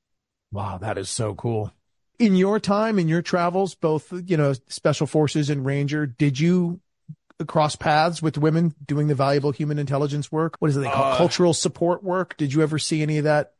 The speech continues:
Speaker 2: Uh, oh, well, the, the cultural support teams or the Marines, uh, they were called fet teams, I believe, female engagement teams.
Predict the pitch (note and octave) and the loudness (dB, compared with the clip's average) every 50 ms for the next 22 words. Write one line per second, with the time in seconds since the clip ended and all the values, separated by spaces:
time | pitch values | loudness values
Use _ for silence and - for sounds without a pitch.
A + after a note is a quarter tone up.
0 | _ _ _ _ _ _ _ _ - D#3 D#3 E3+ E3+ F3+ F#3 F3 G3+ G#3+ G3+ G3+ | _ _ _ _ _ _ _ _ 2 4 4 4 6 4 4 4 4 4 4 4
1 | G3+ - D#3+ D#3 D#3 - - B3+ C4+ - - A#3 G#3+ - - F3+ - - G3 G3+ | 2 2 2 0 0 0 0 -4 -4 -2 0 0 0 0 0 -8 -4 -2 -2 -2
2 | - - - F#3 F#3 F#3+ G3 G3 F#3 - - C#3 C3 C3+ C#3 A#2 G#2+ B2 A#2+ B2 | -2 -4 -6 -4 -2 -2 -2 -4 -4 -2 0 2 2 2 2 0 0 0 0 0
3 | B2 B2 C#3 D3+ E3 E3+ E3 - C#3 B2 A#2+ A#2 A#2 A2+ G#2+ A2+ A2+ A2 G#2+ - | 2 0 0 0 -2 -2 -4 -2 0 0 2 2 2 0 0 -2 -4 -4 -4 -4
4 | B2 A#2 - - - - D3+ D3 - _ - - A2+ G#2 G2+ G2 F#2 - G2+ G2+ | -4 -4 -6 -6 -6 -4 -4 -4 -4 _ -16 -10 -8 -8 -8 -6 -6 -4 -4 -4
5 | F#2 G2+ F#2 G2 F#2+ F#2 - - - B2 B2 B2+ B2+ A#2+ A#2 A#2 G#2+ G2+ F#2+ G#2 | -4 -6 -8 -8 -8 -10 -10 -10 -6 -4 -4 -2 -2 -4 -4 -6 -8 -8 -8 -8
6 | A#2 A#2+ - - C3+ B2 _ - C#3+ D3 D3+ D3+ D3+ - - | -8 -8 -8 -12 -12 -12 _ -10 -8 -8 -8 -10 -12 -14 -16